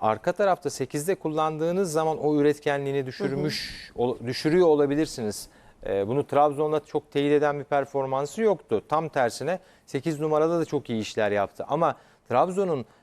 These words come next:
Speaker 1: savunma ile ilgili problem yaşamasına da sebebiyet verdi Sosa. Burayı unutmamak lazım.
Speaker 2: Hı hı.
Speaker 1: Yani Sosa'nın veriminin ben on numarada çok fazla artacağını düşünüyorum. Yani
Speaker 2: Peki
Speaker 1: ileride
Speaker 2: orta saha nasıl konumlanmalı diye sorayım
Speaker 1: Hı.
Speaker 2: sana. O kadar fazla alternatif var ki elinde.
Speaker 1: Evet.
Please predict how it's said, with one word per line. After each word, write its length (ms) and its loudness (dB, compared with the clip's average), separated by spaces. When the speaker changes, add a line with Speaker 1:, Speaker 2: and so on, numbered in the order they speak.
Speaker 1:
savunma 680 0
ile 240 6
ilgili 160 -2
problem 480 0
yaşamasına 520 -4
da 60 -2
sebebiyet 580 -2
verdi 220 2
Sosa. 500 -6
Burayı 220 2
unutmamak 580 -4
lazım. 340 -6
Speaker 2:
Hı 60 -20
hı. 40 -4
Speaker 1:
Yani 240 0
Sosa'nın 540 -2
veriminin 380 0
ben 80 0
on 220 2
numarada 300 2
çok 180 -6
fazla 320 0
artacağını 480 -2
düşünüyorum. 400 -16
Yani 100 -4
Speaker 2:
Peki 120 2
Speaker 1:
ileride 180 4
Speaker 2:
orta 240 0
saha 240 -2
nasıl 220 -2
konumlanmalı 680 0
diye 140 -2
sorayım 320 -4
Speaker 1:
Hı. 40 -2
Speaker 2:
sana. 300 -2
O 40 -6
kadar 260 0
fazla 420 0
alternatif 460 -4
var 200 -2
ki 140 -4
elinde. 300 -2
Speaker 1:
Evet. 200 2